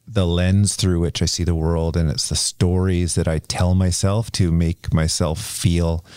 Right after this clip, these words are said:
a certain way about myself and about things and the world and all that. And I see it, you know, through some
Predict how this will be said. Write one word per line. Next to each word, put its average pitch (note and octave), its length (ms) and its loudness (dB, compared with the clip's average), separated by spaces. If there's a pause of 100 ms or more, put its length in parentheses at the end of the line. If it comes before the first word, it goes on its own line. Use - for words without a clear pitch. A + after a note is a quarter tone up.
(240)
a - 80 0
certain F#2+ 320 0
way G#2 340 2
about F2 320 0
myself A2 520 -2
and F2 80 2
about C#2 260 -4
things G#2+ 420 2
and F2 100 2
the D2 80 2
world F#2 320 0
and F#2 80 4
all F2 120 2
that. F#2 260 -2 (1000)
And A2 260 2
I G2+ 120 0
see B2+ 420 0
it, - 140 -6 (540)
you E3+ 100 0
know, A2+ 160 2
through G#2+ 300 0
some D#2+ 420 -2